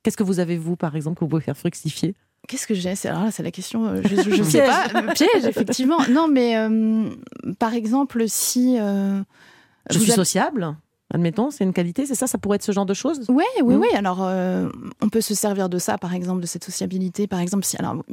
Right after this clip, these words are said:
Speaker 2: admettons, vous êtes sociable, mais par exemple, pour ce qui est recherche de travail, envoi de C V, c'est pas votre fort.
Speaker 1: Mhm.
Speaker 2: L'écriture, vous détestez. Bah, pourquoi pas décrocher votre téléphone ? Vous vous appuyez sur une qualité que vous avez,
Speaker 1: Eh
Speaker 2: et
Speaker 1: oui.
Speaker 2: puis vous allez vers des choses qui vous font un peu plus peur.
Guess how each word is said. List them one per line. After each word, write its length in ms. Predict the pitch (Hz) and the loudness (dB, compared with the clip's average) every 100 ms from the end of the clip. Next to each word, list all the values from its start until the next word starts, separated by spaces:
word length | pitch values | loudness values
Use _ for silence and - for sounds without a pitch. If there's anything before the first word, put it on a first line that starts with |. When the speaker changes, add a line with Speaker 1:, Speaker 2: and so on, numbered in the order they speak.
| - | -4
Speaker 2:
admettons, 320 | 196 185 180 | -2 -2 -4
vous 160 | 175 196 | -4 -2
êtes 100 | 202 | -2
sociable, 440 | 180 - 247 269 - | -4 -2 0 -2 -2
mais 140 | 196 | -4
par 160 | 196 175 | -2 -4
exemple, 240 | 175 214 | -2 -4
pour 160 | 196 170 | -6 -10
ce 60 | |
qui 100 | - | -4
est 60 | 208 | -4
recherche 320 | 190 - 185 | -4 -6 -6
de 80 | 190 | -6
travail, 460 | - 180 190 214 | -6 -4 -2 -2
envoi 320 | 196 180 190 196 | -4 -2 -2 -2
de 100 | 175 | -2
C 200 | - 190 | -2 -2
V, 260 | 220 262 - - - _ - | 0 0 -2 -12 -20 _ -10
c'est 140 | - | -4
pas 140 | 220 | -2
votre 160 | 214 214 | -2 -4
fort. 220 | - 208 | -4 -2
Speaker 1:
Mhm. 60 | 175 | 0
Speaker 2:
L'écriture, 420 | 160 147 196 254 | 0 -2 -2 -2
vous 140 | 208 196 | 0 0
détestez. 560 | 208 220 208 - 170 - _ _ - | 0 0 -4 -4 -8 -8 _ _ -8
Bah, 100 | - | -6
pourquoi 260 | - 165 185 | -6 -4 -4
pas 140 | 214 | -2
décrocher 360 | 202 - 185 202 | -4 -4 -6 -6
votre 160 | 185 | -8
téléphone ? 440 | - 180 180 180 - _ | -6 -6 -6 -8 -10 _
Vous 120 | 190 | -4
vous 180 | 196 196 | -2 0
appuyez 260 | 208 - 214 | -2 -4 -6
sur 140 | 180 | -4
une 80 | 170 | -4
qualité 340 | 170 165 165 170 | -4 -6 -6 -8
que 40 | |
vous 160 | 165 160 | -6 -4
avez, 200 | 160 262 | -2 0
Speaker 1:
Eh 60 | 175 | 0
Speaker 2:
et 60 | |
Speaker 1:
oui. 100 | 180 | 0
Speaker 2:
puis 100 | 147 | -4
vous 200 | 180 170 | -4 -4
allez 240 | 165 202 254 | -2 0 -2
vers 180 | 185 175 | -2 -4
des 80 | |
choses 220 | 170 - - | -4 -6 -8
qui 100 | 190 | -8
vous 80 | 180 | -10
font 160 | - | -6
un 60 | 196 | -6
peu 100 | 190 | -6
plus 220 | - 202 | -8 -12
peur. 220 | - 220 | -6 -6